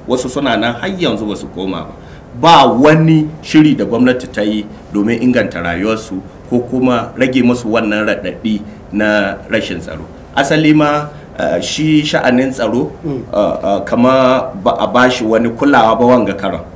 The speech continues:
Speaker 1: wanda ya iya tohowa, in ma ana ganin wai an tattoshe wasu kafa, ba akwai matsaloli bila adadin da ya kamata a ci gaba da kulawa ta kansu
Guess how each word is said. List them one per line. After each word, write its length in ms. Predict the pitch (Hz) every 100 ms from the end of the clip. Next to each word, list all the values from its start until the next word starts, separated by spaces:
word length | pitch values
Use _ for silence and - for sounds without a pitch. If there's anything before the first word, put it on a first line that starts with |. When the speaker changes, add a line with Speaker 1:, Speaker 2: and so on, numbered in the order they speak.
| - - - -
Speaker 1:
wanda 320 | 123 127 123
ya 300 | 117 127 123 123
iya 640 | 131 120 110 95 85 - - -
tohowa, 600 | 135 123 123 123 98 - -
in 100 | 120
ma 120 | 131 135
ana 220 | 143 123
ganin 320 | 127 127 127
wai 100 | 131
an 220 | - 127 -
tattoshe 500 | 131 - 120 101 92
wasu 260 | 110 117 -
kafa, 360 | 120 127 117 - - - -
ba 120 | 117 -
akwai 260 | 107 120
matsaloli 640 | 123 127 127 127 127 123 127
bila 320 | 113 104 120 123
adadin 380 | 107 110 110 101
da 80 |
ya 60 | 101
kamata 580 | 104 98 98 101 101 85 - -
a 60 | -
ci 120 | -
gaba 200 | 101 98 90
da 80 |
kulawa 420 | 82 98 95 85 85
ta 80 | 85
kansu 380 | 101 92 -